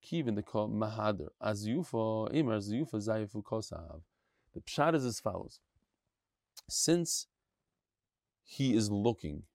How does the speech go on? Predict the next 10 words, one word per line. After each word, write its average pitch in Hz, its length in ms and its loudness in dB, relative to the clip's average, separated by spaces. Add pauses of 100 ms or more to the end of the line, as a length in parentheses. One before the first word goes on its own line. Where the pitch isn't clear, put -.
(180)
for - 340 0
somebody 107 320 0
to 107 80 -2
forge 110 320 -2
signature, 135 540 -2
so - 140 -4
he's 113 100 0
a 110 60 0
bad 107 260 0
guy. - 160 -12